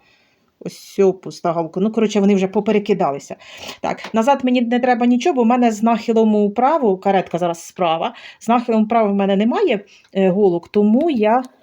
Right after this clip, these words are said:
назад її веду просто в холосту. Ось так, провела я її в холосту, назад. Тепер я беру уже цю. Так, зараз підтягну ниточку, бо як далеко каретку заводимо, то нитка, так?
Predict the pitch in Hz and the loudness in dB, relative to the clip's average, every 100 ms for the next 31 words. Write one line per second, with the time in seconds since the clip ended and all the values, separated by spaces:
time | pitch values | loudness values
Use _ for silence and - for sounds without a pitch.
0 | - 170 196 208 247 277 226 233 214 208 | -14 -2 0 2 2 0 0 0 2 0
1 | 269 - 233 - 247 - 240 240 - - | 0 0 -2 -2 -4 0 0 0 -2 -2
2 | - - - - - - - - - - | -2 -4 -6 -6 -4 -4 -2 -4 -4 -6
3 | - - - - - - - - - - | -8 -6 -4 -4 -4 -4 -4 -4 -4 -4
4 | - - - - - - - - - - | -4 -4 -4 -4 -4 -4 -4 -4 -6 -8
5 | - 196 - 180 147 - 233 233 214 196 | -6 -6 -4 -6 -6 -4 0 0 2 2
6 | 185 185 - 185 170 - 247 - _ _ | 2 0 0 0 0 -4 -8 -10 _ _
7 | 196 208 185 185 220 277 277 320 294 220 | 0 0 2 -2 0 0 0 0 2 2
8 | 220 220 269 - _ _ _ 220 208 277 | 2 2 0 -6 _ _ _ -2 0 -2
9 | - 269 226 220 - _ _ _ _ _ | -2 0 2 0 -6 _ _ _ _ _
10 | 151 147 160 156 - - - 165 160 160 | -10 -4 -2 -2 -6 -10 -6 -4 -4 -2
11 | 220 185 - 165 160 175 - 185 165 190 | -2 -4 -16 -6 -4 -4 -2 -2 0 0
12 | 196 190 - 190 190 185 185 185 233 208 | 0 -2 0 0 0 -2 0 0 0 0
13 | 185 175 170 _ - - - _ 185 175 | 0 -4 -8 _ -20 -20 -20 _ 0 0
14 | - 147 220 247 | -2 -4 -2 -4